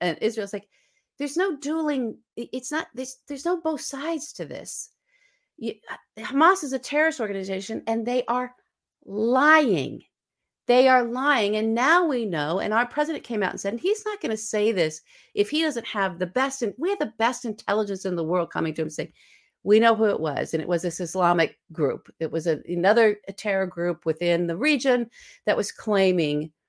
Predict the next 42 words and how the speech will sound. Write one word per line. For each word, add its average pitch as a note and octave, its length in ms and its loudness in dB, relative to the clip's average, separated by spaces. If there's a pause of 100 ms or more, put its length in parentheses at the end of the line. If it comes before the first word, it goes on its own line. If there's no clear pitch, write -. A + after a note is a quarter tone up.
(280)
that G3 140 6
they, A#3 220 10
they G#3 180 2
weren't C#4 180 2
claiming A#3+ 380 2
it, C3 160 -6
but E3+ 100 2
I, E3+ 140 0
maybe G3+ 220 0
they F#3 120 0
went F3 160 0
ahead F3 120 0
and D3+ 100 -4
confirmed D3+ 400 -4
it, C#3+ 160 -4 (320)
that G#3+ 260 10
is A3 240 8
responsible G3 1000 2
for E3+ 380 2
this D#3 480 2 (380)
hospital F3 560 2
bombing. C3+ 560 2 (1080)
But - 280 2 (260)
the A3+ 60 2
cat's F4+ 480 4
out E4 100 8
of D#4 60 -2
the C#4+ 80 4
bag. B3+ 460 -2 (380)
That G#4 220 8
genie's D#4+ 480 2
gone. F#3 540 0 (520)
When A3+ 120 4
the A#3 80 6
New C#4 120 6
York G4 200 4
Times D4+ 260 0
does C4 140 -2
a A#3+ 60 -2
headline A3+ 460 0
like F#3 180 -4
that, D#3+ 260 0